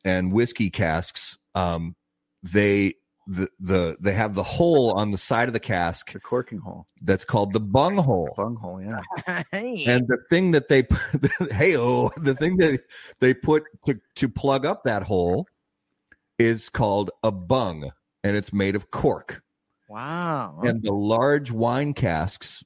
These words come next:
Speaker 1: that, that, uh, you know, from back in the day, that's what they, they used to use a,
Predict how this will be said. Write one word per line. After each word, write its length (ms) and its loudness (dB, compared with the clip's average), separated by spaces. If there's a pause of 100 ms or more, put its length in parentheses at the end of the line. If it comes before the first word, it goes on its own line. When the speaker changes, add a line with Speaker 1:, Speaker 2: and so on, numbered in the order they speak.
(100)
Speaker 1:
that, 240 0 (460)
that, 480 0
uh, 160 0
you 100 2
know, 120 2
from 200 -2
back 240 -2
in 60 -2
the 80 2
day, 260 0
that's 380 -2
what 140 -2
they, 160 2
they 180 0
used 240 0
to 60 2
use 600 2 (760)
a, 460 4